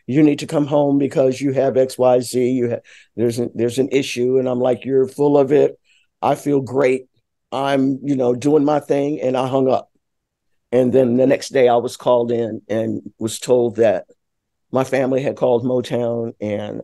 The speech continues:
I had to leave. So they had no choice but to send me home. It wasn't a decision that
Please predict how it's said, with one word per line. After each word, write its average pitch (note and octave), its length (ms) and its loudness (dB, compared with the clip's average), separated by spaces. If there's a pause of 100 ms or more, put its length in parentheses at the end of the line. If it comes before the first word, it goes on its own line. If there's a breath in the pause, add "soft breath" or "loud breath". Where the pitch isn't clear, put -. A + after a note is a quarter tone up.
I A2+ 140 -4
had G#2 220 -2
to A2 80 -8
leave. G#2 460 -6 (520)
So A#2 200 0
they B2 120 2
had A#2 160 2
no A2 100 -2
choice A2 340 0
but G#2+ 180 -6
to G#2+ 60 -8
send A#2 280 -2
me G#2 100 2
home. G2 440 -4 (280)
It G#2 60 -4
wasn't G#2 520 -6
a A#2 100 -6
decision G#2 580 -6
that G2 260 0